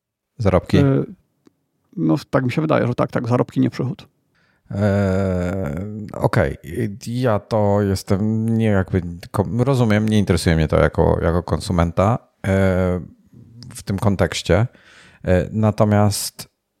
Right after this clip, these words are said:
Speaker 1: i-, jeśli oni będą tracili, e, tak dużo subskrybentów, no to siłą rzeczy będą mniej kontentu musieli produkować, będą musieli ograniczyć sobie trochę budżet, tak?
Speaker 2: Albo
Speaker 1: E,
Speaker 2: zwiększyć ceny.
Speaker 1: al-, albo zwiększyć ceny znowu.
Speaker 2: Na razie
Speaker 1: A.
Speaker 2: wybierają ten kierunek właśnie.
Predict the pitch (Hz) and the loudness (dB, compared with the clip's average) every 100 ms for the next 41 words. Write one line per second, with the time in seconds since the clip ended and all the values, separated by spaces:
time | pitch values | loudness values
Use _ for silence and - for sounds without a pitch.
0 | _ _ - 113 - 104 113 - 131 120 | _ _ -6 -6 -4 0 0 2 2 2
1 | 117 110 104 110 107 - 117 104 101 - | 2 0 -2 -4 -4 -2 0 0 0 0
2 | 107 101 95 - 101 101 98 101 - 98 | 2 2 0 0 -2 0 -2 -2 -4 -10
3 | - 110 117 - 95 101 - 101 - - | -10 -2 -2 -2 -6 -6 -4 -4 -6 -12
4 | - 110 107 101 - 101 98 98 101 101 | -2 0 0 -4 -6 -4 -2 -2 -2 0
5 | 101 101 87 80 78 78 - 80 76 - | 2 2 0 -2 0 -2 0 -4 0 0
6 | 78 87 92 90 - 87 90 87 85 92 | 0 -2 -2 -2 -2 0 2 0 -2 -4
7 | - 95 104 104 78 71 - - 76 - | -4 0 2 2 0 -4 -6 -4 -6 -6
8 | _ _ _ _ _ _ _ _ - - | _ _ _ _ _ _ _ _ -14 -8
9 | - 160 135 - 127 156 - 127 110 92 | 0 2 4 4 2 -2 -2 -2 0 0
10 | - - - 80 87 82 92 87 - - | -2 -10 -6 -2 0 0 0 -2 -2 -6
11 | - 92 78 69 71 71 76 76 151 139 | 0 0 2 -2 -2 -4 -4 -2 0 2
12 | 131 - - 135 135 147 131 123 123 113 | 4 2 2 2 0 0 0 0 -2 -4
13 | - - | -6 -10